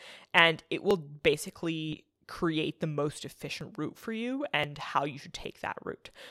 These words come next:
So it'll say, like, "Hey, you know, you should go to,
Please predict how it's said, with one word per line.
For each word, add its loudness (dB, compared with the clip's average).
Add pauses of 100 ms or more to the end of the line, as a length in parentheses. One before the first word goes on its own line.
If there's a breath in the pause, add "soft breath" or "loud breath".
So 6
it'll 8
say, 2
like, 0
"Hey, -4
you -6
know, -4
you -8
should -12
go -2
to, -6